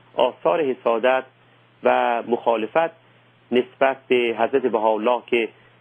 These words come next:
ملجأ و پناه بابیان بودند،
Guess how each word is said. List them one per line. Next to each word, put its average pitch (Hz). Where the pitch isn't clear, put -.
ملجأ 120
و 120
پناه 143
بابیان 110
بودند، 165